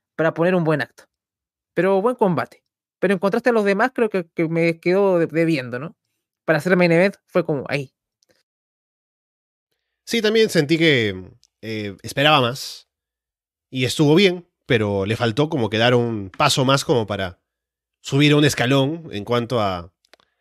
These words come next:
Speaker 2: a lo fuerte que pudo haber sido el combate. Tal vez el choque de estilos, ¿no? La primera vez que luchaban entre ellos uno a uno, a lo mejor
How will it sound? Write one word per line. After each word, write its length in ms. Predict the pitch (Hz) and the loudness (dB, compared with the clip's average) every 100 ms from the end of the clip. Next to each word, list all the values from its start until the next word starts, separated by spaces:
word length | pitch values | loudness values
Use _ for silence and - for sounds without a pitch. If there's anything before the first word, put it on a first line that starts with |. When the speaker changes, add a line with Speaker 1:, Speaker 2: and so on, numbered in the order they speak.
| _ _ _ - | _ _ _ -10
Speaker 2:
a 320 | 117 107 110 | -6 -4 -4
lo 240 | 113 113 | -4 -4
fuerte 360 | - 156 147 131 | 0 0 2 2
que 120 | 120 | 0
pudo 160 | 127 127 | 2 2
haber 140 | 123 | 2
sido 160 | 139 127 | 0 -2
el 60 | |
combate. 600 | 107 127 165 139 147 139 _ _ _ _ _ _ - | 0 0 0 -2 -8 -10 _ _ _ _ _ _ -6
Tal 100 | 156 | -2
vez 140 | 190 | 0
el 80 | 175 | 0
choque 220 | 214 180 | 0 0
de 80 | 160 | -2
estilos, 400 | - 190 220 190 | -2 -2 -2 -2
¿no? 100 | 180 | -2
La 100 | 165 | 0
primera 220 | 143 151 | 0 0
vez 140 | 151 - | 0 -2
que 60 | |
luchaban 400 | 123 107 139 143 | -4 -2 -2 0
entre 260 | 123 110 120 | -2 -2 0
ellos 320 | 143 139 123 | 0 0 -2
uno 120 | 120 113 | -4 -2
a 40 | |
uno, 520 | 160 160 156 147 139 | 2 2 0 -2 -4
a 40 | 107 | -6
lo 120 | 107 | -6
mejor 360 | - 131 135 | -2 -4 -4